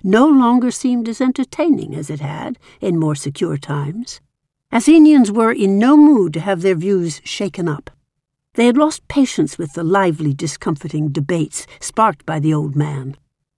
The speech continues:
In three ninety-nine B C, accused of impiety and corrupting the young, Socrates stood trial before a jury of his peers, one of the great pillars of Athenian democracy. That spring day,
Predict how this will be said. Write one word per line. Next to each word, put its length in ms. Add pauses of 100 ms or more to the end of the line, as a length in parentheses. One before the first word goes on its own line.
(100)
In 180
three 280
ninety-nine 720
B 180
C, 500 (420)
accused 500
of 100
impiety 760 (200)
and 160
corrupting 540
the 100
young, 440 (480)
Socrates 680
stood 300
trial 360
before 360
a 80
jury 360
of 120
his 180
peers, 500 (640)
one 160
of 80
the 80
great 440
pillars 500
of 120
Athenian 760
democracy. 760 (500)
That 300
spring 460
day, 460